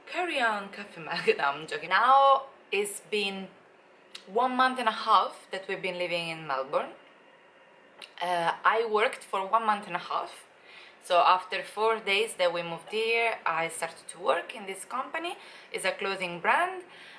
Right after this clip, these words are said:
and I helped them with the liquidation, so the company shut down, and yesterday we closed the last store. If you've been following me on Instagram, you see that probably I didn't work that hard. It's been, like, a lot of fun, actually.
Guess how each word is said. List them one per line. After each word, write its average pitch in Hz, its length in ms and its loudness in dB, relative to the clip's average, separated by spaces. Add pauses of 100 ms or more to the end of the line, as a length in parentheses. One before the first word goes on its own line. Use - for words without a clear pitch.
(140)
and 185 500 2
I 196 200 4
helped 202 360 2
them 190 160 -2
with 175 100 -2
the 170 80 2
liquidation, 330 680 -2
so 190 180 -2
the 175 120 4
company 180 400 -2
shut - 340 -6
down, 240 320 4
and 202 160 0
yesterday 175 460 2
we 156 120 0
closed 143 440 -2 (420)
the 147 100 -4
last 143 360 2
store. - 480 -4
If - 180 -4
you've 170 160 -6
been 185 160 -4
following 165 480 2
me 160 120 -4
on 160 100 -4
Instagram, 147 580 -2
you 143 80 -6
see 147 200 -6
that 143 180 -6
probably 143 560 -2 (440)
I 160 80 -2
didn't 175 260 -2
work 175 200 6
that 247 280 2
hard. 381 400 4
It's 220 180 0
been, 180 340 -6 (220)
like, 139 240 -2
a 139 60 -2
lot - 180 -2
of - 80 -12
fun, - 320 -6
actually. - 400 -12